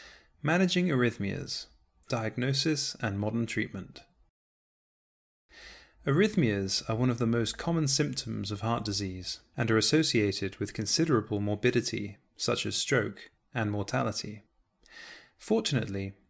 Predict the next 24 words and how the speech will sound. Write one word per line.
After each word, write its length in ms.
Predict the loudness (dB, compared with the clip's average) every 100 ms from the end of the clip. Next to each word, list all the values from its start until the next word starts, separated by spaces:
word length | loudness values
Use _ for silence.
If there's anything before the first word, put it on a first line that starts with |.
| _
with 140 | 0 4
the 100 | 4
introduction 680 | 2 2 0 2 -2 -2
of 80 | 0
ablation 560 | 0 4 4 4 2 0
techniques 640 | -2 -2 -6 -8 -6 -6 -2
and 160 | -2
device 400 | 0 2 2 0
therapy, 560 | -4 -6 -6 -6 -8 -8 _ _ _ _ _
their 140 | 2 4
management 500 | 4 2 2 -2 -2
has 100 | -4
considerably 680 | -2 0 2 2 2 2
improved 600 | 2 0 2 2 2 2 2
over 180 | 2
the 140 | 0 2
last 340 | 2 0 -4
two 180 | -2 0
decades, 680 | 0 -2 -2 -4 -4 -8 -12 -18 -20 -4
and 80 | 0
again 400 | 4 6 6 4
more 160 | 0 0
recently. 560 | 0 0 -2 -6 -8 -12 -20 _ _ _ -20 -20 -20 -20 -8
Thus, 480 | 2 2 2 0 -4